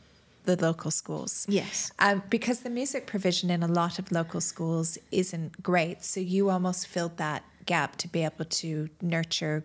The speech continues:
Speaker 1: students
Speaker 2: Yeah.
Speaker 1: musically.
Speaker 2: Yeah.
Speaker 1: How did you, did, did you find that? Did that really help you grow as a business?
Speaker 2: Absolutely. Actually, it, it's essentially what sets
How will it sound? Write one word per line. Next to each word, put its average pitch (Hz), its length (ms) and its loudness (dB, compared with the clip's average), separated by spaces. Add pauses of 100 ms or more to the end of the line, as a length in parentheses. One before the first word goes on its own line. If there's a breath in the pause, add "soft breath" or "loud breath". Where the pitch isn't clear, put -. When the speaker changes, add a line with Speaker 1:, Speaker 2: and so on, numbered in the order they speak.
(100)
Speaker 1:
students 208 540 0
Speaker 2:
Yeah. 180 60 -6
Speaker 1:
musically. 165 540 -4 (220 loud breath)
Speaker 2:
Yeah. 190 200 0
Speaker 1:
How 285 300 0
did 403 260 0
you, 226 380 0 (380)
did, 196 160 -4 (200)
did 190 200 -2
you 202 80 0
find 175 280 2
that? - 140 -2 (160)
Did 202 140 4
that 220 200 4
really 262 200 2
help 202 320 -2
you 180 80 2
grow 175 320 0
as 202 200 -2
a 156 360 -4
business? 185 640 -2
Speaker 2:
Absolutely. 226 800 0
Actually, 208 440 0
it, - 260 -4
it's - 320 0 (1000)
essentially 208 600 2
what - 180 -2
sets - 320 -4